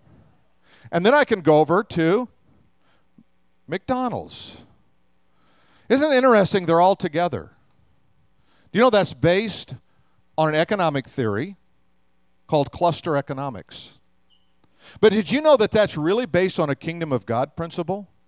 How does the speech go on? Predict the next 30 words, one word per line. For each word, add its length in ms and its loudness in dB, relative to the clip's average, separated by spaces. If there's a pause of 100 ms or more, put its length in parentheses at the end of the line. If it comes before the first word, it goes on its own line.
(760)
The 100 2
Bible 320 6
says 320 0
in 100 -2
Matthew 360 0
chapter 340 -2
eighteen 400 -4
and 100 -6
verse 280 0
twenty, 460 -2
it 100 -4
says, 320 0
"When 280 -2 (240)
two 180 -2
or 100 2
more 260 0
of 80 -2
you 160 0
gathered, 720 -2 (600)
are 120 -2
gathered 340 0
together, 500 -2
I 180 -8
am 160 -8
there 400 -2
in 260 -10
the 80 -8
midst 400 -10
of 120 -8
you." 300 -6